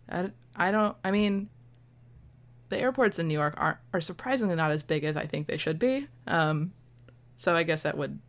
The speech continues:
make sense if he'd find her. But he tells her that he needs to see her one more time before she takes off. And this is where we find the big to-, Toblerone. Is that how you say it?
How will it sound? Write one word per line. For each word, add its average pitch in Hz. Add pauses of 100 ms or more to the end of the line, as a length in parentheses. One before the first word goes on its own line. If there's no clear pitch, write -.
make -
sense -
if 165
he'd 156
find -
her. 185 (2000)
But 170
he 185
tells 196
her 185
that 170
he 170
needs 170
to 175
see 165
her 160
one 160
more 160
time 156
before 156
she -
takes 160
off. 147 (1080)
And 190
this 196
is 208
where 208
we 196
find 165
the 170
big 165 (540)
to-, - (200)
Toblerone. 196
Is 196
that -
how 302
you 330
say 165
it? 208